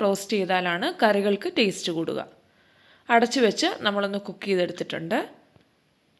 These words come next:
ഒരു അഞ്ച് പത്ത് മിനിറ്റ് എടുക്കും നമുക്ക് ഈ, ആ, എണ്ണ തെളിഞ്ഞു വരുന്നിടം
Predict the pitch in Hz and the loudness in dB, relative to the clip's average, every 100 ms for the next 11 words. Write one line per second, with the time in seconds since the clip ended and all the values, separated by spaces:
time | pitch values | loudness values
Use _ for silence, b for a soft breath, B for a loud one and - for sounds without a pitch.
0 | _ _ _ _ _ _ _ _ _ _ | _ _ _ _ _ _ _ _ _ _
1 | _ _ _ _ _ _ _ _ _ _ | _ _ _ _ _ _ _ _ _ _
2 | _ _ _ _ _ _ - 269 339 240 | _ _ _ _ _ _ 0 2 4 2
3 | 240 285 269 262 277 254 240 240 196 180 | 2 2 2 2 0 2 0 2 2 0
4 | 233 196 190 185 208 208 214 - B B | -2 0 -4 -2 0 0 0 -6 B B
5 | B _ - 196 185 180 202 220 226 226 | B _ -4 2 2 2 2 2 4 4
6 | 214 226 240 196 196 | 4 2 2 2 0